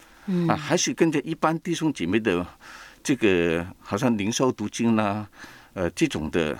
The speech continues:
Speaker 2: 灵命的塑造就足够呢？
Speaker 1: 嗯。
Speaker 2: 作为，呃，陆军彼得森来说呢，呃，这个可能是有一点，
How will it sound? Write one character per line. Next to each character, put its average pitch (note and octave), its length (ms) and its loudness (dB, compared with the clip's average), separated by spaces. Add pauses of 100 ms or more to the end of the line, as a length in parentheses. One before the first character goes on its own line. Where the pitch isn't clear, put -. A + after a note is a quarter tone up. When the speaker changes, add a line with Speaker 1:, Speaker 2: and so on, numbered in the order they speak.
(140)
Speaker 2:
灵 G#2+ 200 2
命 D3+ 140 6
的 A#2+ 80 4
塑 A#2 260 0
造 G#2+ 160 2
就 G#2+ 160 0
足 - 180 -6
够 G#2 200 0
呢？ G#2+ 120 -4 (220)
Speaker 1:
嗯。 F#3 600 -2 (140)
Speaker 2:
作 C#3+ 140 2
为， A2+ 240 4
呃， F2+ 400 0 (140)
陆 B2+ 120 2
军 C#3+ 140 2
彼 F3 140 4
得 C#3 100 2
森 E2+ 160 -4
来 D#2 100 -2
说 F#2+ 200 -2
呢， G#2 120 -4 (380)
呃， G2+ 100 -4
这 - 140 2
个 C#3 120 -10
可 - 260 -4
能 E2 180 -2
是 A2 220 -2
有 E2 180 0
一 - 20 -2
点， C#2 240 -4